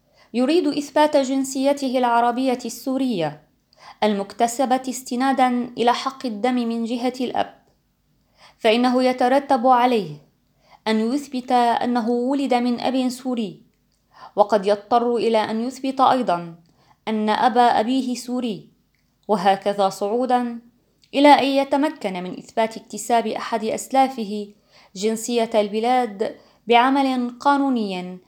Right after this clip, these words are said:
بمرسوم أو قرار. ولا يخفى ما في ذلك من مشقة على الشخص الذي يريد إثبات جنسيته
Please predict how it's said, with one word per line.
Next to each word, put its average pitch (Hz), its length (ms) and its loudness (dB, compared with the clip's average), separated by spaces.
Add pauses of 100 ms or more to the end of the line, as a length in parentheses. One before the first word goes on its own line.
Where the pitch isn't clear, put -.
(260)
بمرسوم 196 840 -6 (320)
أو 277 140 6
قرار. 147 420 -2 (1700)
ولا 339 240 6
يخفى 277 380 0
ما 208 160 0
في 208 240 -6
ذلك 240 460 0
من 214 260 -2
مشقة - 500 -10 (480)
على 262 180 4
الشخص 311 440 -6
الذي 294 320 2
يريد 285 340 0
إثبات 190 500 -4
جنسيته 185 760 -6